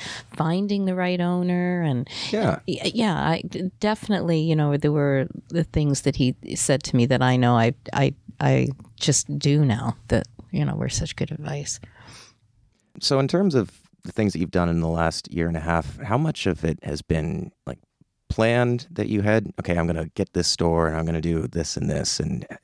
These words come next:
Speaker 2: has it been that or more spontaneous? Just one day you were like, "Ah, you know what? That needs a chair in that corner."
Speaker 1: Exactly. So it was, it's been very organic, um,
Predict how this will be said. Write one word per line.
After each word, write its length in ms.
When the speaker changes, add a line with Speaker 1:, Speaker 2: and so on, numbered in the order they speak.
Speaker 2:
has 160
it 120
been 200
that 280
or 280
more 260
spontaneous? 800
Just 240
one 180
day 120
you 80
were 60
like, 180
"Ah, 160
you 100
know 100
what? 180
That 120
needs 160
a 20
chair 240
in 60
that 160
corner." 340
Speaker 1:
Exactly. 600
So 380
it 60
was, 300
it's 220
been 240
very 320
organic, 720
um, 680